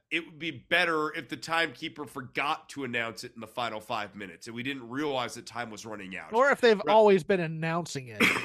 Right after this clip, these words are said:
Speaker 2: <coughs> and then, you know, and then, you know, it never came into play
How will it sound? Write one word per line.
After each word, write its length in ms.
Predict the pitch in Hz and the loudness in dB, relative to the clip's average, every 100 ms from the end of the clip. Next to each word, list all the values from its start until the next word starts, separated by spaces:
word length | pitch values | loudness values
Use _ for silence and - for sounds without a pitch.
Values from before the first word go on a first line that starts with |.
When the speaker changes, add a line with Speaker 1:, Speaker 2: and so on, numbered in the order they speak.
| - _ - | -8 _ -2
Speaker 2:
<coughs> 500 | - - _ _ _ | -2 -14 _ _ _
and 200 | 190 190 | 4 6
then, 380 | 185 175 165 160 | 6 6 4 0
you 120 | 160 | 0
know, 280 | 151 135 135 | 0 0 0
and 100 | 156 | 2
then, 320 | 165 151 143 | 2 2 -4
you 100 | 135 | -4
know, 240 | 156 135 131 | -2 -2 -4
it 120 | 160 170 | -4 2
never 360 | 180 170 160 | 4 6 4
came 260 | 156 185 165 | 2 2 4
into 220 | 160 139 | 0 -2
play 600 | - 180 185 151 123 117 | -6 2 4 4 0 -8